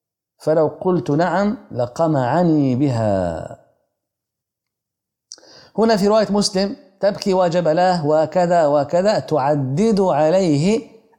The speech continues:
أي تذكر محاسنه، وذلك غير جائز، قاله القسطلاني: "تعدد عليه". ونحن نستعمل في هذه اللهجة: "فلانة تعدد".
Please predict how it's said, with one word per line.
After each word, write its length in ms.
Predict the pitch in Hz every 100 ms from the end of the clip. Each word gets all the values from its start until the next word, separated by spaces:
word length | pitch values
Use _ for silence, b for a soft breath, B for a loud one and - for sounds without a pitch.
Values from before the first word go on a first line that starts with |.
| 147
أي 120 | 147
تذكر 640 | 151 156 139 160 208 185
محاسنه، 840 | 147 135 - 135 117 175 151 101 - _ _ _ _ _ _ _ _ _ _ _ _ -
وذلك 440 | 120 175 170 147
غير 400 | 156 180 196 170
جائز، 540 | 135 151 127 113 135 - - _ _ _ -
قاله 240 | 123 123
القسطلاني: 800 | 117 - - 113 110 131 127 110
"تعدد 500 | 117 104 110 139 147
عليه". 340 | 110 123 104 92 - _ _ _ 175
ونحن 220 | 180 196
نستعمل 480 | 202 180 240 170 135
في 120 | 151
هذه 140 | 135
اللهجة: 400 | 127 156 123 101
"فلانة 480 | 101 120 151 160 143
تعدد". 560 | - 113 156 127 107